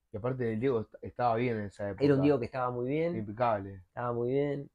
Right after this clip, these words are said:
Speaker 2: Una, una lástima todo
Speaker 1: Estaba
Speaker 2: lo
Speaker 1: en
Speaker 2: que
Speaker 1: el
Speaker 2: pasó fue
Speaker 1: Al-Wasl, ¿era el equipo?
Speaker 2: Sí, sí, sí,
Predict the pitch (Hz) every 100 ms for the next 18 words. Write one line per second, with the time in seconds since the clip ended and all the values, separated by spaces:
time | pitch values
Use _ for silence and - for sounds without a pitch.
0 | _ _ - 110 110 110 113 113 - 104
1 | 98 107 151 143 123 117 113 110 117 127
2 | 180 - 120 107 135 156 117 113 180 -
3 | 113 98 151 151 147 127 135 120